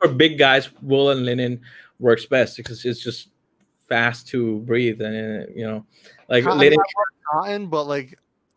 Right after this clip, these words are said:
Speaker 2: I, I don't, I don't love seersucker, right? So, like, I'm not gonna, I can't see myself doing a cotton suit. But, de-,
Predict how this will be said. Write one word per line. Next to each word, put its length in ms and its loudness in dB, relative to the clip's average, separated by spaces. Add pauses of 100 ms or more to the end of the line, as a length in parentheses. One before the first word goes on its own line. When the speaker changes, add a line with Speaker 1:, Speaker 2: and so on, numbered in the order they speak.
(140)
Speaker 2:
I, 220 -12
I 80 -6
don't, 300 -6
I 120 -4
don't 200 -4
love 260 -4
seersucker, 720 -8
right? 280 -6
So, 160 -8
like, 120 -8
I'm 120 -10
not 180 -6
gonna, 520 -8 (460)
I 80 -12
can't 240 -8
see 120 -14
myself 480 -8
doing 240 -10
a 60 -10
cotton 560 -10
suit. 540 -12 (600)
But, 160 -6
de-, 120 -6